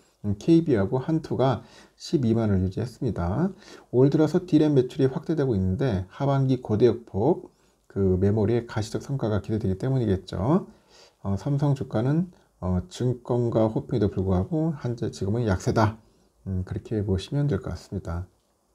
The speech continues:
외국인들이요, 이제 국내 그 상장주를 사들이고 있습니다. 올 상반기 외국인 투자자의 국내 주식 투자 순매수 규모가,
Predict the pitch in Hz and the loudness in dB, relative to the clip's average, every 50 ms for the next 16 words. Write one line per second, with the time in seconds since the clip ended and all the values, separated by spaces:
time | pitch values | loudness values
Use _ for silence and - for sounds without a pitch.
0 | _ _ _ _ _ _ - _ _ _ _ _ _ _ _ _ _ _ _ _ | _ _ _ _ _ _ -20 _ _ _ _ _ _ _ _ _ _ _ _ _
1 | _ _ _ _ - - _ _ _ _ - - - - - - _ _ - - | _ _ _ _ -20 -20 _ _ _ _ -20 -20 -20 -20 -20 -20 _ _ -8 2
2 | 135 131 151 175 185 180 185 160 139 135 143 175 180 147 113 113 113 - - 156 | 6 10 10 10 10 8 6 6 6 6 6 6 6 4 2 0 0 2 0 2
3 | 160 170 170 165 165 165 160 156 - - - - 120 113 - - 185 175 190 185 | 4 4 6 6 6 6 4 4 2 -2 -4 -4 -4 -2 0 0 4 4 6 6
4 | 175 165 139 127 123 - 175 175 175 170 135 101 92 - - - 143 123 101 92 | 6 6 6 4 4 4 2 4 4 4 4 4 2 0 -2 -4 -4 -2 -2 -2
5 | 85 85 98 127 175 214 - - - _ _ - - - - - _ _ 131 135 | -2 -2 0 0 0 0 -2 -8 -18 _ _ -20 -20 -20 -20 -20 _ _ 4 4
6 | 143 143 - 180 175 180 175 170 165 147 110 117 127 131 143 147 147 143 - 165 | 6 6 6 6 6 8 8 8 8 8 8 8 6 6 4 2 2 2 0 -6
7 | 151 - 135 135 131 131 - 123 123 127 127 123 127 - 107 - 135 - - - | -2 2 4 4 4 2 0 -2 0 0 0 -2 -2 -6 -8 -10 -10 -12 -4 0
8 | 143 131 131 135 - 156 147 147 143 139 139 143 135 131 131 - - 98 92 95 | 0 0 0 0 -2 -2 0 2 0 0 2 0 -2 -2 -2 -4 0 2 2 2
9 | 98 95 143 131 104 85 | 2 2 0 0 0 0